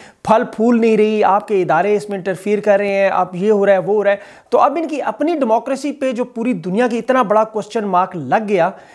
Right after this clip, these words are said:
कि इनके अपने existing जो सदर हैं वो कह रहे हैं कि धांधली हो रही है और ये fair नहीं है। और फिर सुप्रीम कोर्ट में भी कहा जा रहा है कि इनके अपने judges मौजूद हैं।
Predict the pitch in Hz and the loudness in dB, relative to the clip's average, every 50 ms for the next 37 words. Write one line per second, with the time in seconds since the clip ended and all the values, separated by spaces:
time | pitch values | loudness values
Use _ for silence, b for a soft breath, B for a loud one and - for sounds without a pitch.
0 | B B - 240 254 247 247 262 240 220 214 - 262 277 302 294 285 247 - - | B B 0 0 0 2 2 2 2 2 2 0 0 2 4 4 2 0 -2 -6
1 | - 196 - - - - 214 160 165 277 269 269 277 311 277 240 180 202 220 220 | -10 -12 -12 -10 -6 -4 -4 -2 0 -2 -2 -2 -2 -2 -2 -2 0 2 2 2
2 | 214 208 208 202 208 - 190 190 254 247 220 185 175 185 196 196 196 220 202 180 | 2 0 -2 -4 -2 -2 0 0 2 0 0 0 -2 -4 -6 -6 -2 0 0 0
3 | 165 170 170 180 170 196 156 143 139 139 143 165 214 254 247 202 160 156 160 170 | 0 -2 -6 -6 -6 -6 -6 -6 -6 -6 -4 -2 0 2 2 2 2 0 0 -2
4 | 165 156 147 151 B B B B B B - 185 190 185 202 190 196 - 214 254 | -2 -2 -4 -4 B B B B B B -2 0 0 2 0 0 2 2 2 2
5 | 294 277 240 208 190 190 185 - 233 226 294 285 285 277 220 - 277 311 320 311 | 2 2 0 -4 -4 -6 -4 -4 -4 -4 -4 -4 -4 -6 -4 -2 0 0 0 2
6 | 311 311 302 339 339 330 294 277 269 269 240 247 226 233 262 262 285 247 233 233 | 0 0 0 0 -6 -6 -2 0 0 0 0 0 -2 -2 -2 -4 -4 -6 -6 -6
7 | 220 220 214 233 240 233 214 190 185 160 143 196 190 190 233 180 185 185 175 143 | -6 -6 -4 -4 -4 -4 -4 -6 -8 -2 0 0 2 2 -2 -2 -2 -4 -4 -2
8 | 143 190 233 185 156 131 113 | -2 -2 -2 -2 -2 -6 -8